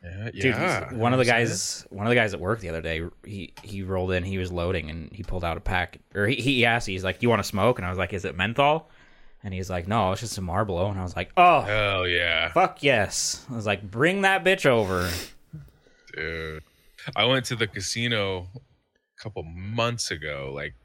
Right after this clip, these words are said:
Speaker 1: four months ago, and my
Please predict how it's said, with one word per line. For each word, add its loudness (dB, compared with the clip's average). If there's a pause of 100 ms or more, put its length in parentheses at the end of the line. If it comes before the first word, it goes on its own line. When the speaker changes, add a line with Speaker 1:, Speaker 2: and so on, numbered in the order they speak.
(440)
Speaker 1:
four 2
months -6
ago, -12 (760)
and -6 (720)
my -6